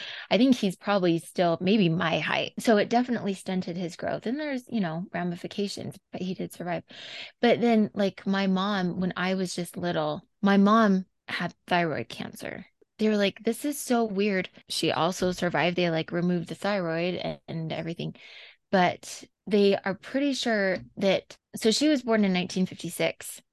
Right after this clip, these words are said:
And at that time, they were doing lots of testing, like, in Nevada. And her grandparents lived in Saint George. And so they would go to Saint George, and they stayed there for quite a while when she was just a brand new baby.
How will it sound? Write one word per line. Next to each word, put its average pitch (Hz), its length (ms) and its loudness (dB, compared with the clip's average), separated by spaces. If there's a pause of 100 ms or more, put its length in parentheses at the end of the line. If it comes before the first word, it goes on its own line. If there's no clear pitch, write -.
And 226 120 10
at 220 120 6
that 208 200 2
time, 233 260 2
they 240 80 6
were 208 140 0
doing 190 280 0
lots 180 300 -2
of 180 120 -6
testing, 254 580 -2
like, 190 200 2
in 185 140 -2
Nevada. 175 800 0 (200)
And 185 360 4 (120)
her 226 120 0
grandparents 220 580 4
lived 180 160 -2
in 175 120 0
Saint 160 280 -8
George. - 460 -6 (280)
And 208 80 2
so 202 140 2
they 202 140 6
would 240 160 4
go 208 180 4
to 226 100 4
Saint 175 300 -4
George, 165 320 -2
and 175 140 0
they 170 140 0
stayed 269 360 4
there 185 140 4
for 180 120 -4
quite 175 260 2
a 170 40 2
while 165 220 2
when 170 100 -2
she 185 180 0
was 180 180 0
just - 200 -6
a 175 40 -4
brand 165 280 -4
new 160 140 -4
baby. 180 460 -2